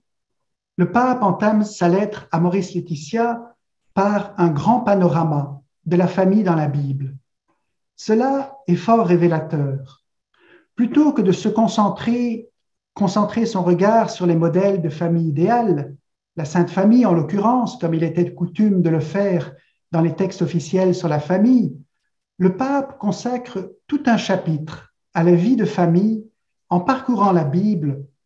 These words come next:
d'un bout à l'autre. Il ne s'arrête pas aux seules représentations idéales, mais il propose une réflexion qui aborde la famille sous toutes ses coutures, pourrait-on dire,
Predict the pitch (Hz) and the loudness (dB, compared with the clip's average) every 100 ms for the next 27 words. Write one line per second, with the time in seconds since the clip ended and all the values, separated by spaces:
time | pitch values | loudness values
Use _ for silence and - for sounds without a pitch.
0 | - 151 233 202 220 170 143 135 127 123 | -6 -2 0 0 -2 -2 -2 -2 -4 -10
1 | - _ _ _ _ _ _ _ _ _ | -18 _ _ _ _ _ _ _ _ _
2 | _ 180 208 - 294 262 226 - 233 247 | _ 2 2 2 -2 -2 -2 0 2 2
3 | 247 - - 185 - 233 220 185 175 180 | 0 -4 -4 -4 0 2 2 2 0 0
4 | 180 180 175 - 220 226 226 - 165 165 | 2 0 -2 -2 -2 -2 -2 -4 0 0
5 | 170 170 147 139 139 _ _ _ _ _ | 2 0 -2 -6 -10 _ _ _ _ _
6 | - 185 208 - 226 262 277 208 185 196 | -2 2 2 2 2 4 2 2 0 -2
7 | 185 190 - 233 247 240 - 175 165 214 | -4 -6 -6 -2 -2 -2 2 2 4 2
8 | 180 165 143 165 160 214 220 - _ _ | 2 0 -2 -2 0 0 -2 -6 _ _
9 | _ - 226 - 294 - 233 - 180 - | _ -4 -4 0 -2 -2 -6 -4 -4 0
10 | 165 147 - 143 147 147 143 139 135 127 | 0 0 -2 -4 -4 -2 -2 0 -2 -4
11 | - _ | -10 _